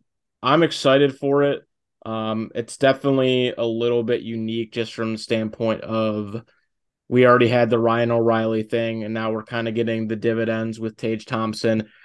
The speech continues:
Uh, it took a few years, um, but it does already seem like in the deals we made, um, with both of those teams, whether it's Tuck and Krebs in the first round pick,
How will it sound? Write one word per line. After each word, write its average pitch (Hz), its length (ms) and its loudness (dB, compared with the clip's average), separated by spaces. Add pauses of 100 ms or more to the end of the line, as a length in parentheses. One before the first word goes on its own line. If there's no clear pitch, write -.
(160)
Uh, 113 100 0
it 113 80 -4
took 156 160 2
a 143 80 0
few 135 200 4
years, 120 520 2 (480)
um, 117 240 -2
but 117 100 0
it 113 100 -4
does 151 220 0
already 143 300 2
seem 131 360 -6
like 113 500 -4
in 123 120 -6
the 113 100 -2
deals 117 480 0
we 117 160 -2
made, 113 580 0 (400)
um, 110 460 -4 (120)
with 120 300 -2
both 143 260 4
of 123 80 -4
those 113 180 -2
teams, 110 480 -8
whether 113 300 -2
it's 110 240 -4
Tuck 120 360 0
and 110 120 -2
Krebs 117 480 0
in 110 80 -6
the 107 60 -6
first 110 340 -6
round 113 260 0
pick, 113 340 0